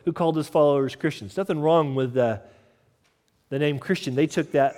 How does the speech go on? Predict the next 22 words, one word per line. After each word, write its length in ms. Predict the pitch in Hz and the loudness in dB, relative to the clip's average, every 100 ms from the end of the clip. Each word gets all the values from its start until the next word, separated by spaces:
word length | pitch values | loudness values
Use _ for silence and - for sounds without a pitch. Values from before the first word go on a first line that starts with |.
| - - | -10 -8
as 140 | 131 | -6
a 80 | 123 | -2
badge 300 | 131 135 131 | 0 0 -2
of 100 | 110 127 | -6 -2
honor, 320 | 165 147 98 | 0 0 -2
that 140 | 220 | -4
they 100 | 127 | -2
would 100 | 127 | -2
be 100 | 120 | -4
seen 360 | - - 139 117 | -8 -6 -6 -4
as 240 | 110 104 - - 214 | -6 -6 -10 -14 -10
someone 300 | - 123 110 | -6 -6 -4
like 240 | 117 104 | -6 -6
Jesus. 560 | 117 113 82 - - _ _ _ _ _ _ _ _ _ _ - | -8 -8 -10 -20 -20 _ _ _ _ _ _ _ _ _ _ 2
But 160 | 208 156 | 4 4
Jesus 600 | 208 330 294 240 233 - | 4 6 6 2 0 -6
called 320 | - 214 202 | 0 2 2
his 220 | 285 320 | 0 -2
followers 600 | - 175 160 160 190 185 - - - | 4 6 6 6 2 0 -14 -14 -4
disciples. 640 | 202 - 180 165 123 110 | 0 6 6 6 -2 -4
He 80 | 180 | -4
says, 200 | - | -2